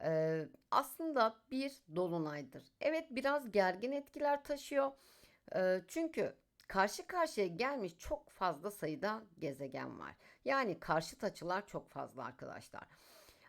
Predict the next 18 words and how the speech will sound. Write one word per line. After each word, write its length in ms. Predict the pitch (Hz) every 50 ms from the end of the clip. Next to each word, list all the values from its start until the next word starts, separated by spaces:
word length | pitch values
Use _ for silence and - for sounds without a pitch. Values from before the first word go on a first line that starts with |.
| _
Aynı 300 | - 247 311 370 403 392
zamanda 560 | 381 - 349 320 302 262 233 208 196 196 196 233
bu 120 | 302 302
tutulmaya, 760 | - 320 - - 285 262 220 202 185 175 185 220 262 285 302 - _ _ _ _ _ -
e, 400 | - 170 170 170 170 175 175 175 160 - - - - -
maalesef 640 | - - 269 269 220 170 - - 226 240 233 - - _ _ _ _ -
Satürn 640 | - - - - - 254 240 - - 180 175 180
kare 300 | 180 - - 202 190 196
açıları 600 | 156 143 147 - - - 156 156 147 143 135 131
da 320 | - 190 208 214 220 220 180 156 -
dahil 540 | 165 151 151 147 143 143 165 160 139 - - - -
olmuş 400 | 151 147 143 143 143 139 - - -
oluyor 540 | - 160 156 147 151 156 175 190 208 202 -
ki 240 | - - 143 113 -
o 140 | - 190 208
yüzden 420 | 196 156 131 - 147 143 143 143
de 140 | 143 139 139
biraz 240 | 160 180 147 139